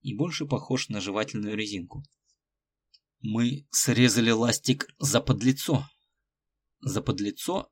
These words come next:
означает вровень с остальной поверхностью. Жидкость-корректор —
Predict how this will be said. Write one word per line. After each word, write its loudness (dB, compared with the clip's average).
означает -2
вровень 0
с -4
остальной -2
поверхностью. -8
Жидкость-корректор — 0